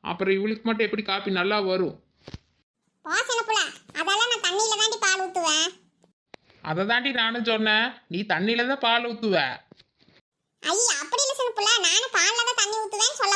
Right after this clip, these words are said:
Speaker 2: வந்தேன். அதுக்குள்ள தங்கு ஸ்லிப் ஆயிடுச்சுடி எனக்கே. ம், என்னமோக்கா, இந்த காப்பிக்கு நல்லா ஏதாவது சூடா சாப்பிட்டிருந்தா இன்னும் நல்லா இருந்திருக்கும். ஏதாவது வடை பஜ்ஜின்னு ஏதாவது செஞ்சு கொடுத்துனீங்கன்னா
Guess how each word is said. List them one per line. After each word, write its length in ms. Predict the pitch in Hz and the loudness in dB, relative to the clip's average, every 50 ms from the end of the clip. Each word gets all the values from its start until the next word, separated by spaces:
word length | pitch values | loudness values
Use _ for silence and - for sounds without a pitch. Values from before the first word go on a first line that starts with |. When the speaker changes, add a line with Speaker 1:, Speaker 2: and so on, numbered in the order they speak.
| 381 | 2
Speaker 2:
வந்தேன். 280 | 359 349 330 349 427 466 - - _ _ _ - - | 2 2 4 2 2 2 -2 -10 _ _ _ -6 -2
அதுக்குள்ள 280 | 330 392 466 453 494 508 508 | 0 0 0 0 -2 -2 -2
தங்கு 220 | 403 392 403 440 - | -2 -2 -2 -4 -4
ஸ்லிப் 240 | 415 381 381 - 403 | -4 -4 -2 0 0
ஆயிடுச்சுடி 320 | 392 370 - 392 349 349 320 | 0 0 0 -2 0 0 -2
எனக்கே. 260 | 330 330 - 320 294 294 - - _ _ _ _ _ _ _ _ _ _ _ _ - | -2 -2 -2 -2 -2 -2 -4 -12 _ _ _ _ _ _ _ _ _ _ _ _ -14
ம், 360 | 370 349 349 359 349 339 320 311 - - 330 330 | -8 -6 -6 -4 -4 -6 -6 -8 -10 -8 -8 -6
என்னமோக்கா, 400 | 339 339 339 370 453 466 - 494 508 494 508 - - 359 | -4 -4 -2 -2 -2 -2 -2 -2 -2 -4 -8 -16 -12 -6
இந்த 120 | 339 339 339 | -6 -2 -2
காப்பிக்கு 420 | 349 359 415 - 480 - - - 480 370 277 262 - - _ - 330 | -2 -2 -2 -4 -6 -6 -2 0 0 0 0 -4 -8 -14 _ -8 -4
நல்லா 180 | 330 381 427 453 381 | -2 0 0 0 0
ஏதாவது 300 | 370 403 440 453 466 466 427 | 0 -2 -2 -2 -4 -4 -4
சூடா 220 | 427 403 427 440 440 440 | -2 -2 -2 -2 -2 -2
சாப்பிட்டிருந்தா 420 | 370 370 381 370 392 403 392 427 440 392 | -2 -4 -4 -4 -4 -2 0 0 0 0
இன்னும் 260 | 320 330 359 415 415 339 | 0 -2 -2 -2 -2 0
நல்லா 160 | 339 381 415 392 | 0 0 0 0
இருந்திருக்கும். 460 | 370 370 370 359 359 - 339 370 - - _ _ _ - 339 339 | 0 -2 -4 -4 -4 -4 -4 -6 -6 -6 _ _ _ -6 -4 -2
ஏதாவது 260 | 349 359 392 427 403 | 0 0 0 0 0
வடை 160 | 349 339 381 381 | 0 0 0 0
பஜ்ஜின்னு 300 | 370 330 320 392 403 359 | -2 -2 -2 0 0 0
ஏதாவது 180 | 339 381 392 392 | 0 -2 -2 -2
செஞ்சு 160 | 349 349 370 370 | -2 -2 -2 -4
கொடுத்துனீங்கன்னா 540 | 359 349 349 359 349 349 349 349 370 415 349 | -6 -6 -8 -6 -6 -4 -4 -2 0 0 0